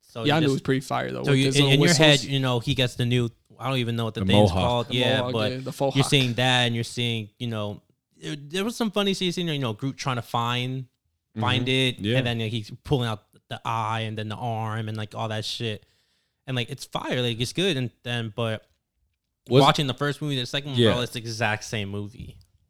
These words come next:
Speaker 3: Wasn't there, uh, the guy's name was Taser? And they all, like,
Speaker 1: It's
Speaker 3: roasted
Speaker 1: Taser Face.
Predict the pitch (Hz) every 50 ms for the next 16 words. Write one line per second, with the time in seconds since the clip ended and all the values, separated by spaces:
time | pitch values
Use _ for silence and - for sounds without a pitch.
0 | _ _ 107 113 120 127 147 147 131 135 127 123 120 113 110 104 98 87 76 95
1 | 95 101 104 101 101 101 110 107 104 98 90 82 - - - 104 98 101 104 101
2 | 104 113 117 117 - _ _ _ _ _ _ _ _ 98 101 101 104 104 107 104
3 | 98 92 92 95 104 95 160 160 113 101 107 110 127 113 104 107 - - -